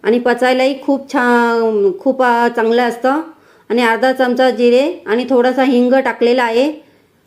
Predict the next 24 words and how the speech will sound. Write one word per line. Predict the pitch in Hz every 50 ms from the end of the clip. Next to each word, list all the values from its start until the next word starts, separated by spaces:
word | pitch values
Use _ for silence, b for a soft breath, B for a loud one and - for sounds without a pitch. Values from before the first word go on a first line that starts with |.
| b _
आणि | - 190 214 233 247
जो | 220 254 269
बारीक | 269 269 240 233 233 233 269 254 - -
कट | 262 262 262 262
केलेला | 277 254 254 254 254 262
कांदा | 262 262 254 240 240 247
आहे | 254 269 247
ना, | 254 269
तो | 262 262 254
आपल्याला | 254 240 247 254 254 254 262
थोडासा | 262 269 240 240 254 247 269
टाकून | 254 262 240 233 233 262 254 262
घ्यायचा, | 247 240 233 233 254 247
एकदम | 240 233 226 220 208 262 262 240
बारीक | 240 233 233 262 254 254
करून | - 254 240 247 262 262
घ्यायचा. | 262 240 220 214 220 254 277 311 320 - B B B B B B B B _ _ _ _ _ _ -
आणि | - 214 233 262
दोन | 254 208 247 262 262
टोमॅटो | 254 262 247 240 247 247 247 269
एकदम | 269 254 226 214 269 269 254
बारीक | 247 240 233 240 262 254 254
मी | 262 262
कट | 254 - 262 254